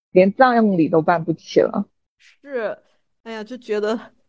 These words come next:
Speaker 2: 如果真是这样的话，那真的是一个很悲剧的一个，让人很心酸的一个案件吧。
Speaker 1: 是的。
Speaker 2: 嗯，除了这个呢，不知道你有没有注意到一个很奇怪的一点啊？我刚刚也提到过，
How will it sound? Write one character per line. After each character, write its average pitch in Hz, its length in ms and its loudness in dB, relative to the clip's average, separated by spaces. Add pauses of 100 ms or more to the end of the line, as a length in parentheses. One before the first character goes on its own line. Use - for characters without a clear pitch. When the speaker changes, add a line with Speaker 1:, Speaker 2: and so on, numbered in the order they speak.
(140)
Speaker 2:
如 254 140 -8
果 254 120 2
真 269 220 -2
是 277 160 -6
这 240 140 -4
样 220 160 -4
的 208 100 -6
话， 208 260 -6
那 214 280 -6 (100)
真 262 200 -6
的 247 120 -4
是 233 220 -12
一 214 100 -8
个 214 140 -8
很 214 300 -12
悲 233 340 -4
剧 240 320 -10
的 202 120 -4
一 175 140 -4
个， 165 320 -4 (360)
让 226 160 -8
人 214 120 -8
很 214 180 -10
心 220 240 -12
酸 240 280 -6
的 277 80 -2
一 208 80 -2
个 190 100 -4
案 160 220 -4
件 139 260 -12
吧。 - 140 -20 (300)
Speaker 1:
是 - 100 6
的。 214 80 -2
Speaker 2:
嗯， 190 180 -10 (460)
除 - 240 -12
了 330 100 -4
这 339 280 -6
个 254 100 2
呢， 185 220 -6
不 - 160 -14
知 220 80 -8
道 226 160 -6
你 202 140 -8
有 208 100 -10
没 208 100 -8
有 196 120 -10
注 208 220 -12
意 196 80 -6
到 190 200 -6
一 185 80 -8
个 185 340 -6
很 - 240 -12
奇 - 300 -16
怪 233 260 -4
的 190 100 -6
一 165 120 -12
点 175 280 -14
啊？ - 220 -20 (260)
我 - 120 -8
刚 214 180 -4
刚 233 240 -4
也 226 140 -4
提 - 340 -16
到 196 180 -4
过， 156 260 -10